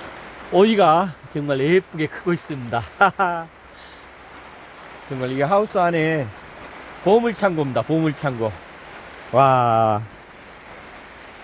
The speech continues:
오이가 막 주렁주렁 열리고 지금 올라가고 있습니다. 지금. 보통 보면 노지는 보통 오이 같은 게 다 끝물돼서 이제 지금은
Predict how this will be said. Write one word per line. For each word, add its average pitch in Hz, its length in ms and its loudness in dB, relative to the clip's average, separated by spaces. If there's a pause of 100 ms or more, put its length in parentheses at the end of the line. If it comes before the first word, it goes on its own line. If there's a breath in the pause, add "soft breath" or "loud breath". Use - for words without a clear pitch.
(1900)
오이가 151 300 6
막 139 200 2
주렁주렁 156 1000 4
열리고 131 480 -2
지금 143 200 -4
올라가고 139 460 2
있습니다. 110 380 -10
지금. 101 240 -10 (2000)
보통 180 320 2
보면 165 240 0
노지는 175 720 2 (640)
보통 160 340 0
오이 165 160 2
같은 180 220 2
게 151 60 -2
다 139 140 -10
끝물돼서 202 560 -2
이제 143 160 0
지금은 139 600 -2